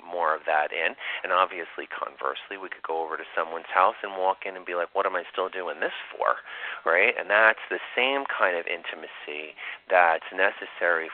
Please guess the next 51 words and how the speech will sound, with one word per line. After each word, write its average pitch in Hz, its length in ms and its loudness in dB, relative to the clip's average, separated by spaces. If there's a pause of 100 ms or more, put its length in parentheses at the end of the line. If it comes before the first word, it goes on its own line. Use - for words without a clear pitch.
for 87 140 6
us 82 80 4 (140)
to - 60 -10
be 85 220 -6
able 82 200 -4
to - 140 -6
grow 85 360 2
in 80 120 -10
the 82 60 -10
way 80 180 -4
that - 180 -10
we 85 80 -14
want 78 280 -6
to 67 120 -14
do. 78 260 -8 (1400)
This 110 180 0
conjunction 120 720 0 (580)
is 98 200 -2
a 90 80 0 (360)
great 123 320 2 (240)
moment 95 600 0 (160)
to 95 40 -6
be 90 240 -8
honest 92 480 2
about 87 280 6
the 87 80 -6
cards 90 480 4 (160)
that 80 80 -4 (120)
we've 85 280 -6
been 82 260 -6
dealt. 76 300 4 (580)
Take 117 160 2
a 104 60 2
look 107 220 2
at - 140 -6
them 73 300 4 (340)
to 98 120 0 (240)
see 131 180 0
what 90 240 0
you 90 100 -10
might 95 320 2
need 92 200 -6
to 87 80 -6
work 90 340 0
on 87 180 4
in 85 80 -6
order 87 300 -4
to 85 80 -8
gain 87 260 -6
more 87 260 2
clarity 87 680 4